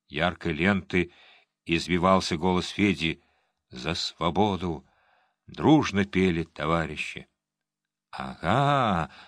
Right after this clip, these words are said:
злорадно крикнул кто-то в стороне. «Панихиду запели, сукины дети!» «Бей его!» раздался гневный возглас. Мать схватилась руками за грудь,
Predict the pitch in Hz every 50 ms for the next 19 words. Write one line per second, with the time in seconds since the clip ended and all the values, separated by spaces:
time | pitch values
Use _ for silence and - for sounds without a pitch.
0 | _ - - - - 85 98 101 104 107 104 85 90 98 95 - 104 113 110 -
1 | - 107 101 92 - - 98 90 - - - - - 95 92 101 98 104 104 101
2 | 90 80 - _ _ _ _ _ _ _ _ _ _ - 82 82 85 85 - -
3 | - 139 175 185 175 170 123 107 135 131 - - 139 139 120 107 104 95 - -
4 | - 127 110 95 - - - 90 90 98 101 85 67 67 92 98 85 - - -
5 | 78 69 - _ _ _ _ _ _ _ _ _ _ _ _ _ _ _ _ 78
6 | 78 - - 175 180 165 156 147 135 117 120 127 120 120 117 107 98 87 - -
7 | _ _ _ _ _ _ _ _ _ _ _ _ _ _ _ _ _ _ _ _
8 | _ _ _ _ - - 90 90 80 - 87 95 107 104 95 - - 98 87 -
9 | 87 95 92 87 85 85 82 90 87 78 69 - - - - - - _ _ _
10 | _ _ _ _ - _ _ _ _ _ _ _ _ _ _ _ _ _ _ _
11 | _ _ - 87 92 104 104 101 - - _ _ - - - - - 92 95 95
12 | - - 107 104 101 - - 98 95 - - 101 101 98 95 82 98 92 85 101
13 | 120 123 110 - -